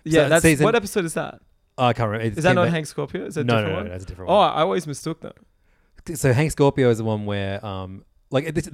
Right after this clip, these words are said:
Speaker 2: that's just a really good gag-heavy episode. That's why that one's fun. He,
Speaker 1: Yeah.
Speaker 2: Homer gets a new job, and they mo-, they all move to a new town.
Speaker 1: Yeah, I
Speaker 2: And
Speaker 1: didn't
Speaker 2: it
Speaker 1: like
Speaker 2: tu-,
Speaker 1: that
Speaker 2: it,
Speaker 1: one.
Speaker 2: it turns out his boss is a, like, you know, a,
Speaker 1: Evil
Speaker 2: a
Speaker 1: genius.
Speaker 2: James
Speaker 1: I was
Speaker 2: Bond
Speaker 1: like, I, that, I
Speaker 2: villain.
Speaker 1: just was too much of a, like,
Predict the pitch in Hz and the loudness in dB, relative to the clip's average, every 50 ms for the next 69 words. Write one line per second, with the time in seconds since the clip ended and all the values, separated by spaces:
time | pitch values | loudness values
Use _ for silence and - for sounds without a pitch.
0 | 170 160 160 180 - 180 165 170 123 123 127 127 123 113 117 110 98 95 - 104 | 0 2 2 0 0 0 -4 -2 0 0 0 0 0 -2 -4 -6 -6 -6 -8 -6
1 | 98 98 98 98 98 101 95 92 90 85 80 - 82 - 90 82 82 101 104 - | -4 -6 -6 -8 -8 -10 -10 -10 -12 -12 -12 -12 -14 -14 -14 -12 -10 -10 -10 -8
2 | - 104 98 98 92 90 90 87 - - 90 80 80 85 - _ - - - _ | -6 -6 -6 -6 -6 -10 -14 -18 -14 -14 -14 -14 -16 -20 -20 _ -20 -20 -20 _
3 | - - 139 139 131 131 123 127 127 120 113 117 117 117 107 113 - - 110 104 | -10 -6 -4 -4 -4 -4 -8 -8 -4 -2 0 0 2 2 0 -2 -2 -4 -4 -4
4 | 101 101 98 95 104 98 95 101 95 98 101 107 - 110 104 101 101 101 101 98 | -4 -4 -4 -2 -2 -4 -2 -4 -6 -6 -6 -6 -4 -2 -2 -2 -2 -2 -4 -6
5 | 95 - 104 92 92 92 92 - - 95 92 90 - 139 131 120 120 127 143 - | -6 -8 -10 -8 -8 -10 -12 -10 -10 -10 -8 -6 -4 -4 -4 -4 -6 -10 -14 -12
6 | - - 147 156 156 147 139 131 123 120 127 123 120 120 123 117 117 - 113 107 | -6 -4 -2 -2 0 0 0 0 0 -2 -6 -6 -8 -12 -10 -10 -8 -4 -4 -4
7 | 104 98 104 95 98 95 - - 98 92 - - 98 - 98 92 92 92 95 98 | -4 -4 -6 -6 -6 -8 -6 -4 -6 -6 -4 -8 -8 -8 -6 -6 -6 -8 -10 -10
8 | 110 98 90 - 92 87 87 82 78 95 131 123 110 127 123 110 101 101 101 101 | -10 -10 -10 -10 -10 -10 -8 -8 -8 -8 -6 -8 -6 -2 -2 -2 -2 -2 -6 -6
9 | - - 160 160 165 156 151 156 151 151 156 151 147 139 - 160 156 160 151 156 | -2 0 2 2 2 2 0 0 -2 0 -2 -4 -4 -4 -2 0 0 0 0 -2
10 | 147 - _ _ _ - 113 98 87 87 85 101 151 143 - - - 143 139 127 | -6 -6 _ _ _ -6 -4 -4 -4 -4 -6 -8 -8 -8 -10 -14 -12 -12 -12 -12
11 | - - - - 165 160 160 151 143 139 - - - 143 123 117 131 127 127 123 | -12 -14 -10 -4 -4 -4 -2 -2 -4 -6 -6 -8 -10 -10 -8 -8 -8 -8 -8 -8
12 | 123 120 - - | -10 -12 -14 -16